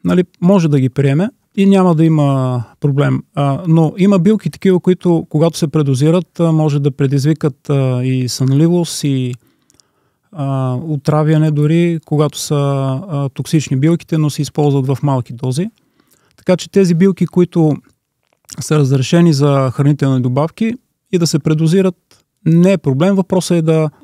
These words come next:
да се спазват указанията, където са написани върху етикета. Да дам един пример, нали, когато някой мисли, че, а, се е отровил с нещо, нали, с каквото е, дали, дали с билки или с някакви храни,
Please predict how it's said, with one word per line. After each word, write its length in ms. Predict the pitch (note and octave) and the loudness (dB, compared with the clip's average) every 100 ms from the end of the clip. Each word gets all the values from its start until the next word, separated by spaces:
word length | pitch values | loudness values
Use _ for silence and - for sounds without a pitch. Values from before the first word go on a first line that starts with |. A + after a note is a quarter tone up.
| G3 | -2
да 180 | D#3+ | 0
се 160 | D#3+ F3 | 0 -2
спазват 480 | - F3+ E3+ D#3 D3 | -2 0 0 0 -2
указанията, 600 | D3 D#3 E3 D#3+ C#3+ A2+ | 0 2 4 2 0 -2
където 360 | C#3+ C3+ C3 | 0 0 -2
са 460 | - C#3+ C3+ C3 C3 | -6 -2 0 0 0
написани 520 | C3+ C3 C#3 - C3+ B2+ | -2 -2 -4 -4 -2 0
върху 600 | B2+ A#2+ C3+ B2+ B2 A#2+ - | -2 -4 -2 -2 -2 -6 -6
етикета. 560 | C3+ - C3 B2+ - B2 - - | -6 -6 -4 -4 -4 -12 -12 -6
Да 140 | D#3 | -2
дам 200 | D#3 F3 | 0 2
един 240 | E3 D#3+ D3+ | 2 2 0
пример, 320 | E3+ E3 C#3+ | 2 2 2
нали, 220 | C3+ D3 | 2 0
когато 380 | C#3+ C#3+ C#3+ - | 0 -2 -2 -2
някой 380 | D3 C#3 D3+ C3+ - D3 | -2 0 0 -2 -2 0
мисли, 280 | D3+ C#3+ | 0 0
че, 520 | B2+ D3+ C#3 C3+ C3 B2+ | -2 0 0 0 -2 -4
а, 280 | D3 C#3 C3+ | -6 -4 -4
се 160 | B2 D3 | -4 -4
е 40 | |
отровил 460 | C3+ B2 D3+ D#3+ C#3 | -4 0 0 0 -2
с 220 | - - | -6 -6
нещо, 240 | C3 - | -6 -4
нали, 140 | C3+ C#3 | -4 -4
с 60 | |
каквото 380 | C3 - D3+ C#3+ | -6 -6 -4 -2
е, 40 | C#3+ | -2
дали, 280 | C#3 C3+ | 0 0
дали 160 | C#3+ D3 | 0 0
с 200 | - B2+ | 0 -2
билки 300 | A#2+ D#3 C#3+ | 0 -2 0
или 120 | C3+ | -2
с 240 | B2 A#2 C#3+ | -2 -6 -4
някакви 540 | C#3 C3 - C3+ B2+ | -4 -6 -8 -4 -4
храни, 400 | A2+ B2+ B2+ G#3 | -4 -4 -4 -4